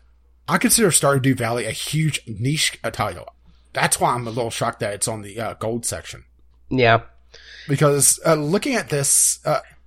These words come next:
Speaker 1: a, a lot of these are not what I would consider niche games outside of Stellaris, possibly, because that is more of a four X strategy game, or grand strategy, depending on how you really define that.
Speaker 2: Right.
Speaker 1: And outside of that, you know, these are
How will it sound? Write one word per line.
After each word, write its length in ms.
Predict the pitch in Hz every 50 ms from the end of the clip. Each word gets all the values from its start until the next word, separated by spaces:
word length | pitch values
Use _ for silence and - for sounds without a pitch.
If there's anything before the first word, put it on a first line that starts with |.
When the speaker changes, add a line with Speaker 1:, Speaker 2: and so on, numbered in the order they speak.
| - - - - - - - - - - - - -
Speaker 1:
a, 120 | 151 139 -
a 80 | 143
lot 360 | 143 135 131 127 131 143 175 196
of 80 | 196
these 240 | 175 180 175 156 -
are 160 | - 135 139
not 280 | 131 147 139 131 - 139
what 200 | 135 131 127 123
I 60 | 117
would 160 | 123 120 -
consider 340 | - 113 - - 131 127 120
niche 260 | 113 120 127 117 -
games 240 | - 117 113 110 -
outside 400 | - 120 123 - - 135 123 117 104
of 220 | - 120 117 113 104
Stellaris, 760 | - - 123 110 104 127 135 131 117 110 139 - - - -
possibly, 480 | - 90 73 - - - - 95 101 98
because 440 | 92 107 107 - 110 104 104 - -
that 180 | 110 104 -
is 200 | 107 101 - -
more 200 | 117 110 107 98
of 80 | 101 -
a 20 |
four 240 | - 120 110 92 95
X 140 | 101 - -
strategy 440 | - - 120 120 110 98 - 98 -
game, 300 | - 82 80 87 98 85
or 100 | 80 -
grand 280 | - - 117 117 107
strategy, 400 | - - 107 90 80 90 85 101
depending 300 | 85 101 95 104 101 98
on 80 | 98 98
how 120 | 98 95
you 240 | 95 90 92 87 - - - - - - - -
really 240 | 127 120 110 107 95
define 400 | 98 - - 113 117 117 113 98
that. 300 | 82 80 - - - - _ _ _ -
Speaker 2:
Right. 260 | 127 120 117 120 117 - - - - _ _ -
Speaker 1:
And 120 | 131 139
outside 340 | 147 156 - - 165 156 151
of 140 | 135 - -
that, 340 | 147 160 170 160 - - _ -
you 100 | 139 147
know, 80 | 120 101
these 240 | 120 151 175 -
are 240 | 202 170 143 117 -